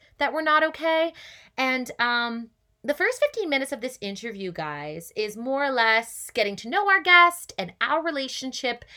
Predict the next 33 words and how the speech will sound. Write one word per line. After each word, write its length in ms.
how 200
we 180
met. 440
We've 100
got 240
some 180
great 440
advice 480
for 100
long-distance 640
relationships. 960
We 100
kinda 280
lived 340
that 240
parallel 520
journey 420
together. 560
So 120
whether 220
you're 100
coupled 520
up 240
or 100
single, 680
you're 160
gonna 140
take 220
away 180
from 180
something 300
from 180
that, 340